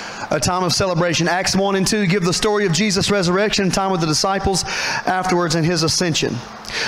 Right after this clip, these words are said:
When they begin to speak with other tongues and other languages, people from all over the world, from the Middle East, Asia, Africa, heard the gospel in their own language. They were baptized. Peter stood up and preached repentance, and they believed and were baptized. This was the day where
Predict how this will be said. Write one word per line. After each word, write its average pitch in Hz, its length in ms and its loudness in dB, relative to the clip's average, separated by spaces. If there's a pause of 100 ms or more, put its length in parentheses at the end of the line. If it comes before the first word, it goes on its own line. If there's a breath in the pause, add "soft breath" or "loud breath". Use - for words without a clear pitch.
When 160 120 0
they 220 100 2
begin 233 260 0
to 220 60 2
speak 254 260 0
with 240 120 0
other 247 220 2
tongues 226 440 0
and 196 100 2
other 226 160 2
languages, 220 540 0
people 240 240 0
from 196 160 0
all 220 220 2
over 226 140 0
the 226 80 2
world, 196 460 0
from - 320 -2
the 175 60 2
Middle 190 240 2
East, 196 240 2
Asia, 190 320 2
Africa, 180 400 0
heard 190 200 0
the 185 80 0
gospel 175 360 0
in 170 60 2
their 160 140 2
own 160 200 2
language. 135 480 -2 (2750 loud breath)
They 190 140 2
were 180 100 2
baptized. 165 680 2
Peter 202 220 2
stood 220 220 0
up 208 100 0
and 190 120 2
preached - 340 0
repentance, 208 540 0
and 160 120 2
they 165 100 0
believed 175 420 2
and 160 100 2
were 147 100 0
baptized. 143 500 0
This 196 180 0
was 175 100 0
the 175 80 0
day 190 200 2
where 170 300 2